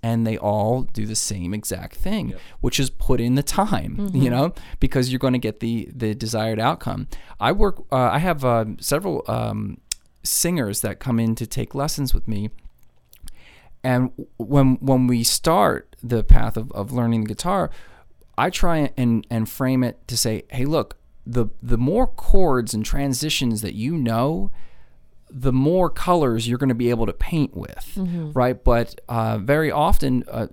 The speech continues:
Speaker 1: I think artists can get, um, distracted and capped on their creativity because of their physical ability to play the
Speaker 3: Mm-hmm.
Speaker 1: instrument, right? And they want that gratification of, "Well, let me just write the song and let me just," because that's the fun stuff.
Speaker 3: Yeah.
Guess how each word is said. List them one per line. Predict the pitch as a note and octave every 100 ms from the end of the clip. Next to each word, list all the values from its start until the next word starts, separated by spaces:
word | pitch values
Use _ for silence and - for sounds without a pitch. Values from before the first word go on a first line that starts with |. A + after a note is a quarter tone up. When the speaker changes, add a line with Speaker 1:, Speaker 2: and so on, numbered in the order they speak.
| - -
Speaker 1:
I | A#2
think | B2+ A2+
artists | A#2+ C3+ -
can | A#2+ A#2
get, | A2 - - - -
um, | A2 A2 G#2+ A2 - - - -
distracted | B2+ - - C3 E3+ - A#2 A2
and | A2 G#2+
capped | - D#3 F#3 -
on | B2
their | A#2+ A2+
creativity | - B2 B2 - F#3 E3 B2 - -
because | - - - - F#3 C#3+ C3 - - - -
of | B2 B2 B2+ B2+
their | B2+ A#2+ A#2 A2 - - -
physical | E3+ E3+ D3+ B2+ A2+
ability | G2+ C3 A2+ F2+
to | C#2+
play | - G#2
the | G2+
Speaker 3:
Mm-hmm. | G#2
Speaker 1:
instrument, | G3 F#2+ E2 - - _ -
right? | A2 -
And | A2+ G#2+ G#2
they | A2 G#2+
want | A#2 A2+
that | A2 -
gratification | A#2 A#2+ - - D3+ D3 - A#2
of, | G#2+
"Well, | G#2 A#2+
let | C3
me | C3+
just | C3
write | C3 C3+
the | A2+
song | - C#3 B2 G#2+
and | F#2+
let | A2
me | C3+
just," | C3+ - - -
because | B2+ C#3 A#2+ A#2
that's | D#3 F3 -
the | B2+
fun | - F3 E3+
stuff. | - - - -
Speaker 3:
Yeah. | F#3 E3+